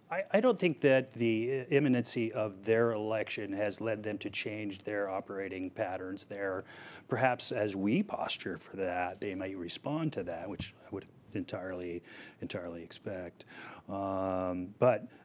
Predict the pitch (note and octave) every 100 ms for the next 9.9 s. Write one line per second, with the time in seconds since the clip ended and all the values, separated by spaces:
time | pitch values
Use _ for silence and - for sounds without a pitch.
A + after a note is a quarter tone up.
0 | - G#2+ G#2 G2+ G#2+ D3+ B2+ G#2+ G2 -
1 | A2 F#2+ - D#3 C#3+ A#2 G#2+ G#2 F#2 -
2 | G2 G2 A#2+ C#3+ G#2+ F2+ F2 F2 - -
3 | - - - G2 G2 G2 F#2+ F#2+ F#2+ F#2
4 | F#2 G2+ B2 G2+ A2+ A2 G#2 G2+ G2+ F#2+
5 | F#2 - D#3+ A#3 A#3 A2 G2+ G2+ G2+ G2
6 | G2 G2 G2 F#2+ G2 G2+ F#2+ F#2+ A#2+ G#2
7 | G2 - G#2 F#2 G2+ G2 F#2+ F#2+ G2 -
8 | B2+ C3 A#2+ B2 A#2 A2 G#2 - A2 G#2
9 | G#2 G2+ G2+ F2 F2+ F2+ F2 F2